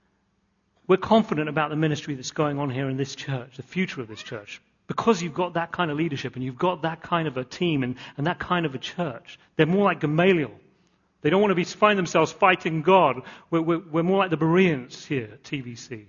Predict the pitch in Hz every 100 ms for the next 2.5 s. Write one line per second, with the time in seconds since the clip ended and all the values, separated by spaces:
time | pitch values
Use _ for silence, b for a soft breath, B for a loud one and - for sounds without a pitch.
0 | 135 143 160 175 175 156 165 175 147 127
1 | 135 170 175 151 165 160 120 110 107 117
2 | - - 104 110 -